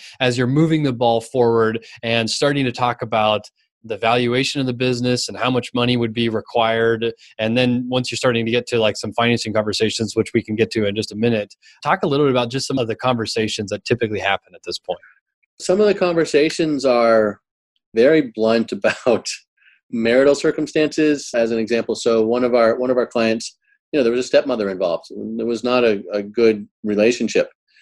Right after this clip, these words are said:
Speaker 2: And, you know, had to have some real candid conversations about not wanting a situation where she was gonna be a, ended up in any potential way to be a partner, you know,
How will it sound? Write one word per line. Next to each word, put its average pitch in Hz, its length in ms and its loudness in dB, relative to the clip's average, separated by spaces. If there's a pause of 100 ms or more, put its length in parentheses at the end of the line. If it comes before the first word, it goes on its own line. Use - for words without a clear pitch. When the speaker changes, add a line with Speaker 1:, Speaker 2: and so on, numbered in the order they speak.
(260)
Speaker 2:
And, 107 400 0 (100)
you 135 80 -4
know, 113 120 0
had 123 180 -2
to 135 80 4
have 127 180 0
some 107 300 -4
real 127 260 4
candid 123 340 -2
conversations 120 640 0
about 104 240 0
not 110 220 -2
wanting 104 500 0 (640)
a 107 80 0
situation 113 480 0
where 104 80 0
she 113 120 -4
was 110 100 0
gonna 110 140 0
be 107 140 0
a, 101 160 0 (120)
ended 123 200 4
up 110 160 2
in 110 100 -2
any 127 160 2
potential 123 360 -2
way 107 100 4
to 104 80 0
be 101 80 0
a 98 60 -2
partner, 95 320 -2 (480)
you 110 80 -4
know, 95 200 -2